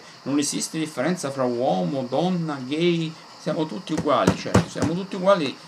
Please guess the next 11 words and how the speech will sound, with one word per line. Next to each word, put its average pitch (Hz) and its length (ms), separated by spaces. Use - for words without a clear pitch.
vuol 147 120
dire 113 1040
un 127 120
mondo 113 580
appiattito. 104 800
E 214 60
a 226 60
me, 269 240
mm, 143 460
non 220 200
piace. 135 640